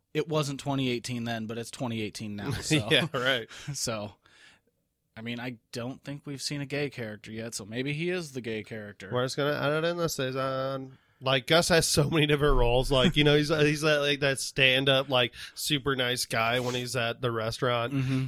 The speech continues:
Speaker 2: And then he freaking is brutal and puts a bag over some guy's head. And then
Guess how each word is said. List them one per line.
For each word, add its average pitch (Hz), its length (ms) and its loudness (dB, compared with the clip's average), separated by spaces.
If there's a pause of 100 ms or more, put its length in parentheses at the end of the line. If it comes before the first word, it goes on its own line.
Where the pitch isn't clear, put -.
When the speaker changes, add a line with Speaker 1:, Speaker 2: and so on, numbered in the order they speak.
(100)
Speaker 2:
And 131 200 0
then 123 320 0 (260)
he 139 100 2
freaking 135 520 2 (360)
is 135 200 0
brutal 135 580 4
and 127 100 0
puts 135 160 0
a 139 60 2
bag 127 400 2
over 117 180 -2
some 123 220 -4
guy's 120 300 0
head. 123 340 0 (600)
And 151 200 6
then 151 300 4